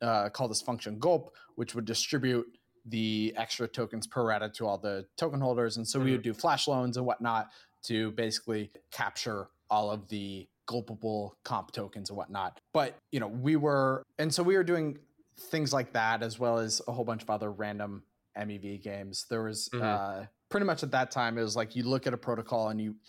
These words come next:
Speaker 1: you could basically just find money, um, if you're
Speaker 2: <laughs>
Speaker 1: smart and,
Speaker 2: Just
Speaker 1: like,
Speaker 2: sitting
Speaker 1: could
Speaker 2: there.
Speaker 1: read the code. Yeah. And that kind of wore on us. Like, our infrastructure was designed for liquidation. It was not designed for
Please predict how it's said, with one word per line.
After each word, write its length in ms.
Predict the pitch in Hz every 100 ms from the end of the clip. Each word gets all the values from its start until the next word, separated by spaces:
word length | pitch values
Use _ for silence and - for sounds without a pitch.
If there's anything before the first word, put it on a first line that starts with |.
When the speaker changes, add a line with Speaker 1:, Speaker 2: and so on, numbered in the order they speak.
| - -
Speaker 1:
you 160 | 143 143
could 180 | 165 147
basically 320 | 160 - 131
just 180 | 107 -
find 260 | 113 107
money, 340 | 110 110 107 - _ -
um, 320 | 110 110 107
if 180 | 156 113
you're 120 | 175 113
Speaker 2:
<laughs> 0 |
Speaker 1:
smart 360 | 156 117 104 -
and, 80 | 120
Speaker 2:
Just 100 | 113
Speaker 1:
like, 100 | 117
Speaker 2:
sitting 160 | 107
Speaker 1:
could 100 | 107
Speaker 2:
there. 80 | 101
Speaker 1:
read 140 | 104 -
the 80 |
code. 340 | - 113 95 85 _ _ - - -
Yeah. 280 | 101 90 85 - -
And 520 | 135 135 135 127 127 -
that 180 | 151 175
kind 140 | 233 202
of 140 | 120
wore 420 | 120 135 143 143 - -
on 220 | 127 131
us. 340 | 123 123 - 123
Like, 240 | 113 - -
our 400 | 127 131 131 131 131
infrastructure 640 | 123 131 - 120 - 120
was 280 | 110 107 -
designed 420 | 107 117 120 123
for 100 | 120
liquidation. 720 | 110 110 107 104 - 110 107 90
It 40 |
was 160 | 104 117
not 200 | 113 117
designed 400 | 104 95 101 95
for 400 | - 101 95